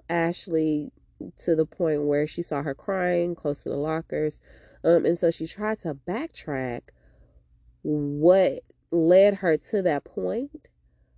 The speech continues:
but by the time she gets to the door, she loses her. And so they end up realizing that there are two cameras outside, um, you know, the door. So they're gonna each take one apiece and see what happens.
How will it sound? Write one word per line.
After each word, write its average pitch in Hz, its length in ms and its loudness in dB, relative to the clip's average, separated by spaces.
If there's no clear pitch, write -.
but 175 540 6
by 190 180 0
the 185 80 2
time 185 280 -4
she 190 180 -10
gets 165 340 0
to 175 100 0
the 156 120 0
door, 160 360 2
she 156 200 -6
loses 139 440 -2
her. - 320 -12
And 190 240 8
so 170 280 6
they 165 200 6
end 220 260 0
up 214 160 0
realizing 165 600 0
that 156 160 0
there 143 120 0
are 151 40 2
two 175 260 -8
cameras 185 920 2
outside, 151 1080 -2
um, 135 540 -2
you 180 220 -2
know, 135 180 4
the 120 100 -2
door. 110 440 -2
So 143 400 4
they're 190 200 8
gonna 180 420 4
each 170 260 -4
take 147 300 -2
one 120 200 -2
apiece 87 440 -8
and 135 160 0
see 120 180 -4
what 110 180 -2
happens. - 760 -12